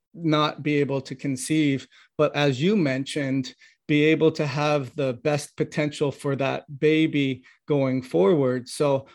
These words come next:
before we get into that, I always like to ask our guests a little bit of your background and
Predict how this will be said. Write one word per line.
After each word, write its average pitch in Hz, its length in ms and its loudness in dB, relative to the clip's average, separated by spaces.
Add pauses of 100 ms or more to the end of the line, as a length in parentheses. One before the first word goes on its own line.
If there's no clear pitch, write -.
(240)
before 185 360 6
we 220 140 2
get 165 160 4
into 170 340 0
that, 156 140 2
I 147 60 0
always 170 240 0
like 170 160 -4
to - 180 -14
ask 143 500 -4 (300)
our 139 160 0
guests 147 380 0
a 151 60 0
little 156 260 4
bit 151 180 2
of 139 240 0
your 156 400 0
background 131 960 -4
and 131 500 -2